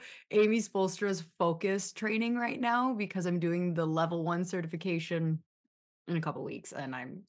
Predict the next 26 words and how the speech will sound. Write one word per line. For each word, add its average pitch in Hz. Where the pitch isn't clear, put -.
cramming, 135
and 156
it's 156
fine. -
It's 165
fine. -
This 175
is 165
how 160
I 139
live 151
in 147
my 143
whole 143
life, 139
feeling 151
like 147
a 160
hot 143
mess, 147
and 147
I'm 147
behind. 139
But, 160
and 214
just 214